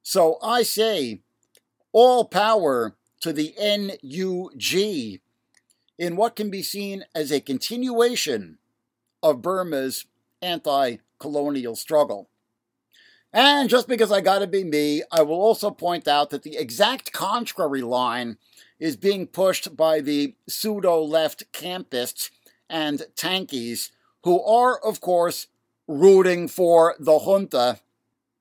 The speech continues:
And they won't be listening to this rant because, of course,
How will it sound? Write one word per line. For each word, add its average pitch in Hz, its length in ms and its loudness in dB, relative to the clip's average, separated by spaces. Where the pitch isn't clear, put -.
And 185 180 4
they 226 140 8
won't 285 240 2
be 247 100 -2
listening 233 440 -2
to 208 100 -2
this 196 200 -2
rant 180 480 -2
because, 160 220 -6
of 170 140 -8
course, 175 420 -2